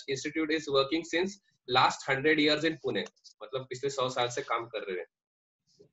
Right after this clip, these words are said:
अभी नेक्स्ट वाला है contribution of newspaper. During this period, English and vernacular newspaper and periodicals came to be published.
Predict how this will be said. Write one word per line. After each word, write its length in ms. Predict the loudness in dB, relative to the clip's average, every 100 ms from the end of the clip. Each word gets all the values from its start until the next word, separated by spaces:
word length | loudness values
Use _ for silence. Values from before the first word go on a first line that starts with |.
| _ _ _ -12 -10 -10
अभी 120 | -6 0
नेक्स्ट 220 | 0 2
वाला 220 | 2 2 0 -8 -8 -10 -14 -16 _ _ _ _ -2
है 220 | 2 2 0
contribution 800 | 2 2 4 2 4 2 2 0 -6 _ _
of 320 | 4 4 2 -4
newspaper. 600 | -4 -2 2 2 2 -2 -6 _ 0
During 260 | 2 4
this 140 | 2 4
period, 360 | 4 4 2 -2
English 360 | 0 2 2 2
and 200 | 0 4
vernacular 560 | 2 4 2 4 2 4
newspaper 500 | 2 2 0 2 2
and 160 | 2
periodicals 540 | 2 2 2 0 0 2
came 200 | 0 2
to 80 | -2
be 80 | 0
published. 520 | -2 0 -6 -6